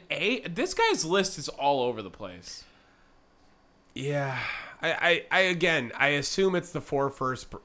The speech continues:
Speaker 2: uh, first rounders, three of them being unprotected. Yeah, I mean, like, that's a fucking haul, dude.
Speaker 1: That's fair.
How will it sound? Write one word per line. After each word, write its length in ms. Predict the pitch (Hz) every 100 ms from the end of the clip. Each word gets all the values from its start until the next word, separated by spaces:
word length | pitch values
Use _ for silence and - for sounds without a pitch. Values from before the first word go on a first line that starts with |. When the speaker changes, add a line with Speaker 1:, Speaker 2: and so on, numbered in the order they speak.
| _ -
Speaker 2:
uh, 320 | 123 113 107
first 400 | - 135 123 -
rounders, 500 | 110 110 110 110 104
three 260 | - 123 123
of 80 | 117
them 160 | 110
being 260 | 107 107 98
unprotected. 880 | 101 107 90 - - 85 - 82 73 - - - - - - -
Yeah, 160 | 147 -
I 80 | 160
mean, 160 | 151
like, 220 | 165 156
that's 240 | 185 190 151
a 60 |
fucking 340 | 123 139 123 104
haul, 400 | 87 95 85 82
dude. 340 | 82 85 85
Speaker 1:
That's 220 | 123 123
fair. 320 | - 110 98